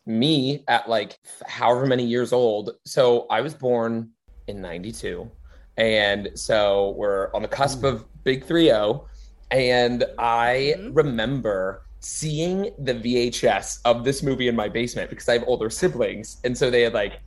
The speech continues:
Speaker 1: rented
Speaker 3: Okay.
Speaker 1: it or bought it. I, I have a hard time. I grew up in, like, a relatively strict household of where, like, any innuendo or P G thirteen or any movie that, like, teeters on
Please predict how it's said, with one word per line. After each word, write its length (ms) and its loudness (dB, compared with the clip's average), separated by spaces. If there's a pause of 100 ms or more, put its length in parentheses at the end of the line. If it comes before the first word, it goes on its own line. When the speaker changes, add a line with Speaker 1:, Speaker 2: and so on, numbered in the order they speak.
(280)
Speaker 1:
rented 300 2
Speaker 3:
Okay. 100 6
Speaker 1:
it 40 2
or 100 0
bought 220 2
it. 100 4
I, 200 0 (300)
I 40 -6
have 180 -8
a 80 -4
hard 160 0
time. 220 2
I 100 4
grew 200 0
up 120 -2
in, 100 -4
like, 260 -2
a 60 -2
relatively 680 -2
strict 280 -4
household 640 0
of 140 -2
where, 280 0
like, 240 -2 (580)
any 420 0
innuendo 920 2
or 180 -4
P 200 -10
G 260 -8
thirteen 540 -2
or 260 -4 (400)
any 200 2
movie 360 2
that, 300 -2
like, 240 -6
teeters 720 -2
on 280 2